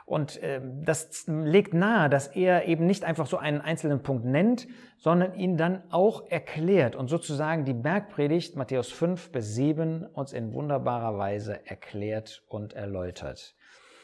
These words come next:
Jakobus spricht nicht viel von dem Herrn Jesus, zweimal nur, Kapitel eins und Kapitel zwei, jeweils im ersten Vers. Aber jemand hat einmal gesagt, es gibt kaum jemand, der so wie der Herr Jesus spricht.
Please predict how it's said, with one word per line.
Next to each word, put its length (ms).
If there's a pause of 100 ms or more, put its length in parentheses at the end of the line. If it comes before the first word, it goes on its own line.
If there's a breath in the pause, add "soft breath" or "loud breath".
(280 loud breath)
Jakobus 340
spricht 540
nicht 260
viel 400
von 560
dem 220
Herrn 180
Jesus, 520
zweimal 420
nur, 300
Kapitel 240
eins 280
und 100
Kapitel 280
zwei, 240
jeweils 280
im 120
ersten 260
Vers. 460 (500 soft breath)
Aber 540 (200)
jemand 280
hat 80
einmal 240
gesagt, 520
es 200
gibt 260
kaum 300
jemand, 320
der 100
so 320
wie 720 (340)
der 100
Herr 100
Jesus 320
spricht. 760